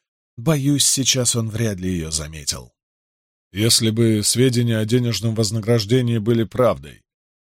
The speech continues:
что случилось бы с людьми, которых предали? Их бы допросили,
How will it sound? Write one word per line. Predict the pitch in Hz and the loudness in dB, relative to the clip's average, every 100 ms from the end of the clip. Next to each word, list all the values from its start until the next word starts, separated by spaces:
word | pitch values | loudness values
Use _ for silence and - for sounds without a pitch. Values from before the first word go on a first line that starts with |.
| _ | _
что | - - 185 | -2 2 2
случилось | - 196 - 139 113 | 2 2 2 2 0
бы | 110 | 0
с | 120 | 0
людьми, | 120 117 127 143 | 2 2 2 0
которых | 123 123 120 113 | 0 0 0 0
предали? | 117 101 69 71 58 _ _ _ _ _ - | -2 -2 -4 -12 -20 _ _ _ _ _ -2
Их | 175 | -2
бы | 127 | 0
допросили, | 110 - 80 - 82 139 | -2 -2 -2 -2 -2 -8